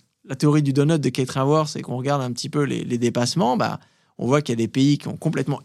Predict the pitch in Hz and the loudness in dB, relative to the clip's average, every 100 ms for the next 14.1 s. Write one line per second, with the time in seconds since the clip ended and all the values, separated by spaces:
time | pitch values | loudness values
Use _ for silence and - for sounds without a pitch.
0 | - 214 - - 170 156 165 160 147 _ | 0 0 0 4 4 4 4 2 0 _
1 | _ _ _ _ 123 117 113 131 151 233 | _ _ _ _ 0 0 4 4 6 4
2 | 214 131 120 139 120 117 113 110 110 127 | 2 -2 0 -2 -2 -2 0 -2 0 4
3 | 151 147 139 143 160 233 247 165 120 127 | 4 4 2 2 2 0 0 0 2 2
4 | 135 156 151 117 120 135 135 - 139 139 | 4 2 0 -6 -2 -2 -2 -2 -2 0
5 | 135 131 127 131 - 208 240 185 127 - | -2 -4 -4 -4 0 2 2 0 -2 -2
6 | 127 - 151 - - - - - - _ | -4 -4 -8 -14 -14 -12 -14 -16 -20 _
7 | _ _ _ - 143 170 - - _ _ | _ _ _ 4 4 4 -2 -20 _ _
8 | _ - 156 - - 180 147 185 170 175 | _ -6 -4 -2 -2 2 4 4 4 4
9 | 160 160 151 202 208 - 185 190 - 147 | 4 2 2 2 2 2 0 0 -2 2
10 | 135 147 147 147 165 156 190 196 - - | 2 0 0 2 4 4 2 0 -4 -2
11 | 147 131 131 165 180 139 131 156 151 - | 0 2 2 4 4 0 -2 0 -2 -2
12 | 113 107 120 120 143 151 - - _ - | -2 -2 -4 0 0 0 -4 -14 _ -12
13 | 120 117 113 - 113 107 - - 131 98 | -2 0 0 0 0 0 -2 -6 -8 -8
14 | - | -10